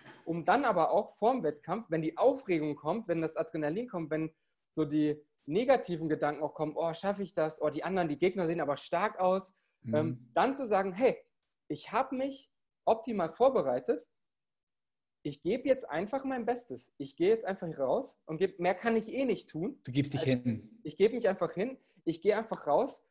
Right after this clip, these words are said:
Speaker 1: Ich traue mich einfach, mein Niveau, mein, mein, das zu zeigen, was ich drauf habe. Und wenn das dann dafür reicht, dass ich das schaffe, dass ich gewinne oder die Medaille hole oder was auch immer mein Ziel ist, dann ist das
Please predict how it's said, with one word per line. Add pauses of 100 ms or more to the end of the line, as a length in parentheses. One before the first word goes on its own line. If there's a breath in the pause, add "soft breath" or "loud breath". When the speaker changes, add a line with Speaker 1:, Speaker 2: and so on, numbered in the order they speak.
(220)
Speaker 1:
Ich
traue
mich
einfach,
mein
Niveau,
mein,
mein,
das
zu
zeigen, (240)
was
ich
drauf
habe. (500)
Und (420)
wenn
das
dann
dafür
reicht,
dass
ich
das
schaffe,
dass
ich
gewinne
oder
die
Medaille
hole
oder
was
auch
immer
mein
Ziel
ist, (320)
dann
ist
das